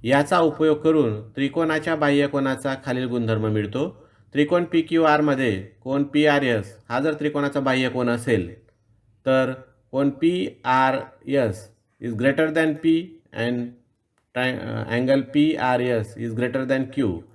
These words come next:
म्हणजेच त्रिकोणाचा बाह्यकोन हा त्याच्या दूरस्थ आंतरकोनापेक्षा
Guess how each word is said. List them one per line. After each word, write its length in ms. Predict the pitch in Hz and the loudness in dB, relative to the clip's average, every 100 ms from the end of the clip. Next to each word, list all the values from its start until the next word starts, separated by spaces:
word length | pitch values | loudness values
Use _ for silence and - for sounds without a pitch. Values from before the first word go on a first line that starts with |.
| _ _ | _ _
म्हणजेच 460 | 117 143 147 117 - | 0 2 2 0 -6
त्रिकोणाचा 480 | 131 131 135 131 | -6 -2 -2 -2
बाह्यकोन 640 | 127 131 135 135 135 113 92 98 | 0 2 2 0 -2 -4 -4 -8
हा 320 | 110 120 123 123 - _ _ | 0 2 2 -2 -16 _ _
त्याच्या 220 | 110 127 | -8 -4
दूरस्थ 440 | 113 117 131 - 131 | -2 0 0 -2 -2
आंतरकोनापेक्षा 1120 | 123 120 120 120 120 117 113 110 - 113 92 | -2 -2 -6 -4 -2 -2 -2 -4 -2 -4 -4